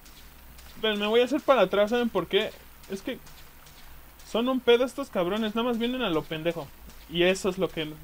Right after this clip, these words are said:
me temía y que no quería que me pasaran cerca, porque baja bien.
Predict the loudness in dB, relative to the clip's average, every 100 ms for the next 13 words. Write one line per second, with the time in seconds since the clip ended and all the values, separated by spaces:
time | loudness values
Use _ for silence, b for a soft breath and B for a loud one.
0 | -12 -4 -4 -2 -4 -4 -6 -6 -8 -6
1 | -6 -8 -10 -10 -12 -12 -8 -8 -6 -12
2 | -16 -20 -20 B B B -14 -6 -4 -4
3 | -6 -8 -6 -4 0 -2 -2 -6 -6 -10
4 | -12